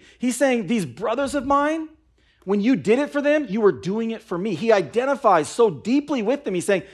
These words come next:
"They are a part of me. I am a part of them." First Corinthians six fifteen says, "Do you not know that your bodies are members of Christ?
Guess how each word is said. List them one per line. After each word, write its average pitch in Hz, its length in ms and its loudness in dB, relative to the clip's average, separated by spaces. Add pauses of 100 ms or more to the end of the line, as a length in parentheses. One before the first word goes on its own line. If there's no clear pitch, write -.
(120)
"They 240 280 6
are 220 280 6
a 202 40 2
part 214 300 4
of 170 100 0
me. 214 260 -2
I 247 220 2
am 226 80 0
a 196 40 -2
part 190 260 2
of 165 60 -2
them." 175 320 4 (500)
First - 180 8
Corinthians 233 300 0
six - 180 2
fifteen 196 600 -2 (420)
says, 190 220 6
"Do 131 180 -2
you 285 220 4
not 240 260 4
know 208 540 4 (560)
that 185 140 0
your 190 120 6
bodies 202 600 2
are 170 140 2
members 196 460 0
of 190 140 -6
Christ? 165 500 -4